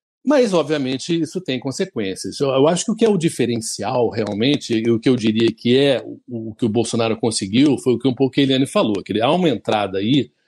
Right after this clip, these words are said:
da questão da violência em relação à arma. Quer dizer, quando a gente teme cada coisa que o Exército se coloca, como hoje de manhã, por exemplo, estava nas notícias aí que o Exército faria uma apuração paralela,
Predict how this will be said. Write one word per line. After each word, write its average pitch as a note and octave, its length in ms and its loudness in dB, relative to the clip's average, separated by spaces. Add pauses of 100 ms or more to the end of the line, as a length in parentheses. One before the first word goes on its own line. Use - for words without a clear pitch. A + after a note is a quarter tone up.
da D#3+ 100 0
questão D#3 420 -2
da F3 120 2
violência G3 720 0
em F3+ 140 0
relação E3 400 0
à E3+ 160 -2
arma. A2 400 -6 (320)
Quer G2+ 100 -6
dizer, F#2 140 -10 (240)
quando F3 240 2
a F3 40 4
gente D3 260 -2
teme C#3+ 680 -2
cada D#3+ 280 -2
coisa C3 380 0
que A#2+ 100 -6
o A#2+ 60 2
Exército G2+ 840 -4 (420)
se - 160 -4
coloca, A#2+ 640 2
como C#3+ 260 2
hoje E3+ 220 4
de C3+ 80 -4
manhã, B2+ 320 0
por A2 180 -4
exemplo, G#2 500 -4
estava A#2 420 -4
nas A2 120 -4
notícias G#2+ 560 -2
aí A2+ 260 2
que - 100 -8
o G#2+ 60 -2
Exército A2+ 420 -4 (240)
faria C3+ 260 2
uma A#2+ 100 -2
apuração A#2+ 400 -2
paralela, A#2 720 0